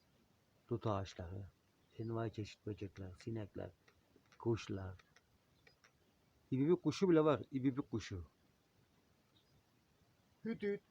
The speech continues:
hütüt, hütüt diyor. Aa, sana bir kuş. Hütüt, hütüt, hütüt diyor.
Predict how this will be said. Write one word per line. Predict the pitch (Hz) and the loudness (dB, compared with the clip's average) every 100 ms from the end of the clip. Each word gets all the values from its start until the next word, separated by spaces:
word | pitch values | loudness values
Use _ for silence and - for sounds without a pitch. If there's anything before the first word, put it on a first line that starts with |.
| _ | _
hütüt, | 233 247 208 403 - - | 0 2 4 2 0 -2
hütüt | 240 247 208 202 - | -2 2 4 2 0
diyor. | 131 104 101 | -4 -4 -6
Aa, | 117 120 113 | -8 -6 -6
sana | 113 117 | -8 -10
bir | 107 | -12
kuş. | - 95 _ _ _ _ _ _ _ - 220 | -16 -20 _ _ _ _ _ _ _ -8 -6
Hütüt, | 214 208 202 - _ - | 0 0 0 -4 _ -8
hütüt, | 233 202 196 - - | -4 0 0 -2 -10
hütüt | 220 226 208 202 _ _ _ _ | -8 -4 -4 -4 _ _ _ _
diyor. | 117 101 | -10 -10